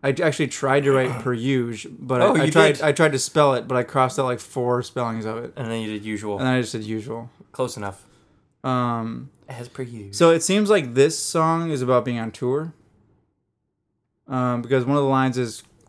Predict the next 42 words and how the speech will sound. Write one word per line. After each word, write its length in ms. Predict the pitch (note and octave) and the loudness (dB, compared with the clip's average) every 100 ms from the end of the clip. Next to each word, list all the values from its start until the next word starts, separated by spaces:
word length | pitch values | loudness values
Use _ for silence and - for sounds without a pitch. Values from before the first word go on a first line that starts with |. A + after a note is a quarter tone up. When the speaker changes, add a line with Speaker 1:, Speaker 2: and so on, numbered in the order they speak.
| _ _ | _ _
Speaker 1:
"Coming 300 | D3 D3+ C#3 | 0 2 2
home 240 | C3+ C#3 | 2 2
feels 320 | C3 C#3 B2 | 2 2 2
good 240 | G#2+ C3 A#2+ | 2 2 2
for 160 | B2+ A#2+ | -2 -2
about 240 | A#2+ A#2 | 0 -2
a 40 | |
week." 380 | A2 A2 - - _ _ _ _ _ _ _ _ | -4 -8 -12 -20 _ _ _ _ _ _ _ _
Speaker 2:
Yeah, 220 | B2 G#2+ | -2 -2
I'd, 180 | A2 A2 | -2 -4
I'd 180 | B2+ A2 | -8 -4
say 120 | C#3+ | 0
Speaker 1:
And 160 | C#3 C3+ | 0 0
Speaker 2:
that's, 100 | C3+ | -2
Speaker 1:
he's 200 | D#3 C#3 | 0 2
Speaker 2:
that's 20 | |
Speaker 1:
like, 220 | C3+ B2+ A2 | 4 4 2
Speaker 2:
tour. 180 | G#2 - _ _ _ _ _ _ _ | -4 -12 _ _ _ _ _ _ _
Speaker 1:
talking, 360 | - C3 B2+ D#3 | 2 2 2 -2
and, 80 | |
like, 200 | D3 C3+ | 0 0
during 200 | - D#3 D#3 | -2 -2 -2
the 40 | |
song, 200 | C3+ B2+ | -2 -2
he's, 100 | B2 | -2
like, 100 | A#2+ | -6
talking 300 | A#2+ A#2 A2+ | -6 -6 -6
about 200 | A2 A2+ | -6 -6
all 120 | A2 | -6
these, 120 | A2+ A2 | -6 -8
like, 140 | G#2+ | -10
different 280 | A2 A2 G#2 | -12 -12 -10
places 360 | A#2+ A2+ A2+ | -10 -10 -8
they've 160 | A2 G#2+ | -6 -6
been, 260 | A2+ A2 A2 | -6 -8 -8
like, 160 | A2 | -10
different 240 | A#2 G#2+ G#2 | -12 -12 -10
people 240 | B2 A2+ | -10 -6
they've 140 | A2 G#2+ | -8 -8
hung 180 | A#2 | -8
out 180 | A2 G#2+ | -8 -8
with, 220 | A#2 A2 | -10 -14